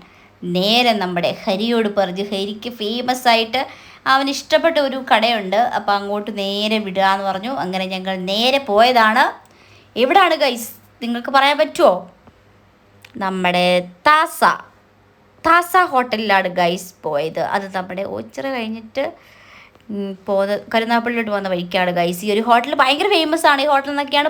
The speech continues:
പറയുന്നത്. ഞാൻ ഒരു തവണ ഇവിടെ വീട്ടിൽ വന്നിട്ട്, ഇവിടെ നമ്മുടെ എറണാകുളത്ത് പോലെ ഒന്നും അല്ലല്ലോ, സ്വിഗ്ഗിയും Zomato ഒന്നും ഇല്ലല്ലോ.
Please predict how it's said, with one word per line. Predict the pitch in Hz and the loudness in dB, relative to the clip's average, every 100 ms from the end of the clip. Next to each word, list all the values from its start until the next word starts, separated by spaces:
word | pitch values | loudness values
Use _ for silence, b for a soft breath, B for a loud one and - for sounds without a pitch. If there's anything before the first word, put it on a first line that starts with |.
| 302 | 2
പറയുന്നത്. | 269 220 262 349 302 214 508 - B B B - | 2 2 0 -2 0 2 0 -2 B B B -2
ഞാൻ | 320 392 359 | 2 2 0
ഒരു | 403 | 2
തവണ | 370 330 339 330 | 2 4 2 0
ഇവിടെ | 269 302 | -2 -2
വീട്ടിൽ | 285 277 262 277 | 0 -4 -4 -2
വന്നിട്ട്, | 269 247 233 262 285 B B B 285 | -2 -2 -4 -4 -4 B B B -10
ഇവിടെ | 285 311 320 | -4 -2 0
നമ്മുടെ | 302 311 | 0 0
എറണാകുളത്ത് | 277 294 294 294 302 | 2 4 4 2 2
പോലെ | 294 | 2
ഒന്നും | 269 | 2
അല്ലല്ലോ, | 254 240 226 | 0 -2 -6
സ്വിഗ്ഗിയും | 254 262 247 277 | -6 -6 -4 -2
Zomato | 269 254 254 254 | -2 -2 -4 -4
ഒന്നും | 247 | -6
ഇല്ലല്ലോ. | 226 196 180 | -4 -4 -4